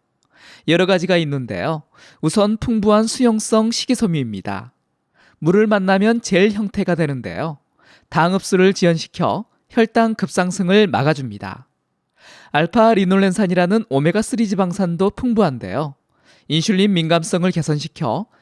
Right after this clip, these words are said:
혈당을 더 효과적으로 조절할 수 있습니다. 이 치아씨드 어떻게 먹으면 좋을까요? 치아씨드는 물에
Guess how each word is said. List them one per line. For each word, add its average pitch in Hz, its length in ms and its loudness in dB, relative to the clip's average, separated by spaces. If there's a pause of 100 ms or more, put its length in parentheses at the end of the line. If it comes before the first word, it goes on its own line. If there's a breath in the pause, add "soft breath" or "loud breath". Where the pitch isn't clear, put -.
(120)
혈당을 226 520 2
더 175 260 2
효과적으로 196 680 -2
조절할 156 380 -2
수 113 340 -6
있습니다. 113 640 -6 (880)
이 202 200 2
치아씨드 220 760 0 (140)
어떻게 202 400 0
먹으면 208 400 2
좋을까요? 147 720 -2 (420)
치아씨드는 202 840 0
물에 147 400 0